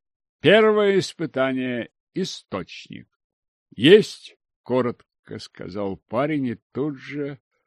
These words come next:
сотворил заклинание, приложив свою руку к стоявшему напротив него шару.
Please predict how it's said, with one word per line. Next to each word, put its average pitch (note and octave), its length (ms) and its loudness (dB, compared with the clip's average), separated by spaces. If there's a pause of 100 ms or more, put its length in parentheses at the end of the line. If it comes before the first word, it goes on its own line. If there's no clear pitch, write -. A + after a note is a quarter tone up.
(120)
сотворил A2+ 760 -6
заклинание, G2 1200 -8
приложив F#2+ 680 -12
свою F2 380 -12
руку D3 420 -8
к - 140 -20
стоявшему A#2+ 1000 -10
напротив A2 640 -12
него F2+ 300 -12
шару. E2+ 640 -12